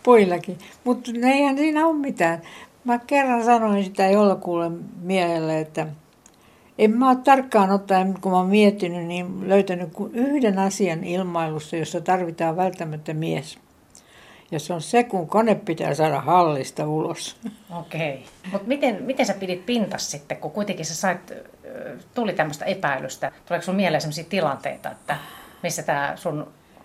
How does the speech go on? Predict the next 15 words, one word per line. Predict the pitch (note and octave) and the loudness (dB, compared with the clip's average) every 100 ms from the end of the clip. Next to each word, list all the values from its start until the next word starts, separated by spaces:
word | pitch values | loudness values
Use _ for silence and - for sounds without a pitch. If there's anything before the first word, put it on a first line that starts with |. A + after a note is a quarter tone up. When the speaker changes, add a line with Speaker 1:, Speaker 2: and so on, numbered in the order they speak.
| - | -8
Speaker 2:
naiseus | F3+ E3 C#3+ C#3 - - _ _ _ | -2 -2 -2 -6 -6 -16 _ _ _
Speaker 1:
Kyllä | - G#3+ G#3 | 2 6 8
Speaker 2:
tuli? | F#3 | 6
Speaker 1:
se, | G3 F#3+ - E3+ D#3 | 6 4 2 -6 4
kyllä | G3+ F3+ | 6 8
siihen | E3 F3 E3 | 6 4 2
törmättiin | D#3+ D#3+ D#3 D#3 D#3 E3 | 2 2 0 -4 -4 -4
monta | D3+ D#3 D3 D3+ | -2 -4 -6 -8
kertaa, | D3+ C#3+ E3+ | -8 -6 -6
mutta | D#3 D#3 D3+ F3 - - - - _ B3 | -6 -8 -8 -8 -8 -20 -20 -20 _ -12
mä | - G3+ G#3 G#3+ - G3 G#3 | -2 2 2 0 -6 -4 2
jotenkin | A3 A#3 A3+ G#3+ G#3+ | 4 4 4 4 2
tiesin | G#3+ A3 G#3 G#3 F3 D#3+ | 4 8 8 6 -2 -2
sen, | F#3 E3+ | -2 -4
koska | E3 F3+ - - | -4 -4 -4 -2